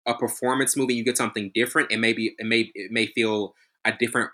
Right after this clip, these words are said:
type of watch for you. But if you're just looking at performances, man, Bradley Cooper absolutely killed this. Um, this was both,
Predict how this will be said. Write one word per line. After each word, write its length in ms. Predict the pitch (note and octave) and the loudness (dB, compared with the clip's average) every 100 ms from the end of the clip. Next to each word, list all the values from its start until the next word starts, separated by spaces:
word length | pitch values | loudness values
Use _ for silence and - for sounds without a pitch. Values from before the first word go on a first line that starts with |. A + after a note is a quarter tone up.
| - | 0
type 160 | A#2+ | 0
of 120 | A#2 G2 | 0 -2
watch 280 | G#2 A2 A#2+ | 0 0 0
for 140 | - | -2
you. 400 | A#2 A#2 A#2+ A#2 - _ _ _ | -2 0 -2 -4 -10 _ _ _
But 200 | C#3 C3 - _ _ | 0 0 -2 _ _
if 180 | B2+ C3+ | -6 -2
you're 80 | A3+ | -2
just 120 | A#3+ | 0
looking 180 | A3 G#3 | -2 0
at 120 | D3+ | -2
performances, 880 | B2 - C#3 D3 D3 D#3+ D3+ C#3+ - | -2 -2 0 0 0 2 2 0 -4
man, 440 | A#2+ B2 A2+ G2 F#2 _ _ | -2 0 0 -2 -8 _ _
Bradley 320 | A#2 C3+ D#3 D3 | -2 0 0 -2
Cooper 640 | C#3+ C3 C3+ B2+ B2 A2+ _ _ _ _ | -2 -2 2 2 2 -2 _ _ _ _
absolutely 480 | C3 C3+ - C3+ A#2+ | 0 2 0 0 -2
killed 300 | A#2 B2+ G#2+ | 0 -2 2
this. 460 | A2+ A2 - - - _ _ _ | 2 2 2 0 -6 _ _ _
Um, 520 | A2 A2 G#2 F#2+ F2+ - _ _ _ _ _ _ - | 0 2 2 -2 -8 -16 _ _ _ _ _ _ 2
this 220 | C#3+ - | 4 4
was 560 | C#3 B2 A2 - - - _ _ _ | 4 4 6 4 2 -2 _ _ _
both, 360 | A#2 D3+ D3+ | 4 6 6